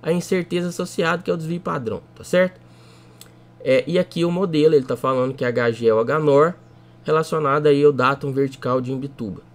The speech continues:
tá certo? É, aqui eu apresento também, eu coloco aqui a informação da latitude e longitude de um ponto. Eu, é, inseri esse valor aqui na, na,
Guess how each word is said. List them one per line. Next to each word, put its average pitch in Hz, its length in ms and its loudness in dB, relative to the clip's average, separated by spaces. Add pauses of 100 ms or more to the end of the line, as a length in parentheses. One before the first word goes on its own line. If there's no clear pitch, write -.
(260)
tá - 80 -20
certo? 160 460 0 (1080)
É, 107 640 0 (960)
aqui 127 500 -2 (640)
eu 117 520 0
apresento 117 640 -4
também, 110 400 -2
eu 107 60 -2
coloco 120 440 2
aqui 113 240 -2
a 113 80 2
informação 117 720 -2 (260)
da 120 120 -2
latitude 120 480 -4
e 117 40 -6
longitude 117 520 -4
de 120 100 -4
um 156 80 0
ponto. 180 460 -2 (600)
Eu, 135 460 4
é, 120 500 6
inseri 123 480 -2
esse 127 520 0
valor 120 520 0
aqui 117 240 -4
na, 113 300 -4
na, 110 440 -6